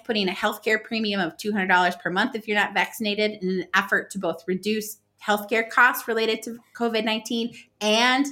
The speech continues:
drive folks to go get vaccinated. All important things. And I think this is where we are heading. And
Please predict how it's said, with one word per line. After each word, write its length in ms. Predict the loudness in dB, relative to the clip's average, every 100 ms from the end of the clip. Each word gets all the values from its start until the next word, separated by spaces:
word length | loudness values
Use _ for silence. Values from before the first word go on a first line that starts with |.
| 2
drive 420 | 6 6 4 2
folks 260 | 0 0 -4
to 100 | -2
go 160 | 0
get 220 | 0 0
vaccinated. 640 | 2 0 0 -2 0 0 -4 -16 -16 0
All 280 | 4 6 4
important 680 | 0 0 0 0 -2 -6 -4
things. 400 | -4 -4 -8 -8
And 120 | -2
I 60 | -2
think 340 | 0 -2 -2 -6 -14 -16 -20 -14
this 380 | 2 4 4 2
is 140 | -2
where 300 | 4 6 6
we 200 | 4 4
are 120 | 4 4
heading. 520 | 4 4 6 4 2 -2 -18 -18 0
And 160 | 2